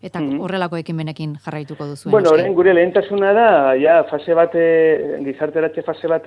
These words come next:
Speaker 2: eh, nolabait amaituta, eta erakunde guztiekin hitz egin ondoren, eta ikusita,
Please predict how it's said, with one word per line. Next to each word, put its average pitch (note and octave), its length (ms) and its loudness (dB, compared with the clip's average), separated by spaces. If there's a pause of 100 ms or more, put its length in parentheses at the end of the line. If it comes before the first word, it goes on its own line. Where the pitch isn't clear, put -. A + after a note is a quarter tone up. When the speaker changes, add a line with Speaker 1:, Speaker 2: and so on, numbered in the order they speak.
Speaker 2:
eh, D#3 380 4
nolabait D3+ 280 -4
amaituta, E3 720 -2
eta C3+ 360 -6
erakunde D3+ 380 -6
guztiekin D3+ 680 -6
hitz C#3 160 -14
egin D3+ 180 -6
ondoren, D3+ 460 -4
eta C3 200 -14
ikusita, D3 560 -6